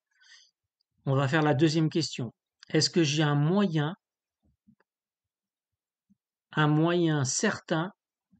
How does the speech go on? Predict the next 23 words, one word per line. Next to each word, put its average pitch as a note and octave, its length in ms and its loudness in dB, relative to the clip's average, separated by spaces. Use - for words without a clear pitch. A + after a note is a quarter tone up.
d'être D#3+ 420 2
s-, - 640 -8
d'être C#3 840 0
s-, - 380 -12
voilà. A#2+ 300 -4
Est-ce C3 160 -2
que E3 120 0
j'ai D#3 180 2
la D3 140 2
certitude F#3 760 -4
que E3+ 100 -2
c'est D3+ 200 -4
vrai ? A#2 220 -6
Est-ce C3 140 -4
que D#3+ 100 -2
j'ai D3 140 0
un D#3 100 2
moyen G3+ 480 2
de C#3+ 120 -2
vérifier D3 540 -2
que D3 120 -6
c'est C3 200 -4
vrai ? G3+ 220 -10